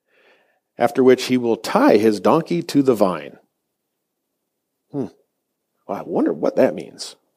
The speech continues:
We'll go after that in just a minute. He's going to tie his donkey to the vine. Um, but what we do know right now is the first ride into Jerusalem was on a young foal of a donkey,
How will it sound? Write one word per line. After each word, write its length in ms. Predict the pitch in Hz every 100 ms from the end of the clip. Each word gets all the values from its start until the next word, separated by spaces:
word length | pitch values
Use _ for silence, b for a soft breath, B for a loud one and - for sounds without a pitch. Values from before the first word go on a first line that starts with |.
| _ _ -
We'll 100 | 147
go 140 | 160
after 200 | 143 135
that 200 | 131 123
in 80 | 95
just 280 | 117 147 -
a 60 | 120
minute. 320 | 107 107 80
He's 160 | 98 90
going 160 | 127
to 80 | 85
tie 440 | - - 160 202 202
his 240 | 110 92
donkey 640 | 101 117 147 - 73 76 _ -
to 340 | 127 131 143 120
the 100 | 101
vine. 400 | 120 123 101 - B B B
Um, 220 | - 120 - B B B B B B B _ _ _ _ -
but 300 | 185 208 214
what 240 | 269 247
we 160 | 220 196
do 460 | 143 196 302 339
know 420 | 247 226 220 208
right 400 | 208 196 190 180
now 640 | 180 220 214 160 135 127 - _ _ _ _
is 280 | 220 208 143
the 120 | 180
first 460 | - 247 302 302 -
ride 440 | 220 233 226 214
into 300 | 208 208 185
Jerusalem 560 | 151 175 226 226 190 175
was 180 | 165 170
on 220 | 190 185
a 100 | 151
young 460 | 156 202 302 302
foal 520 | - - 220 240 240 240
of 180 | 180
a 120 | 160 139
donkey, 640 | 185 214 233 233 147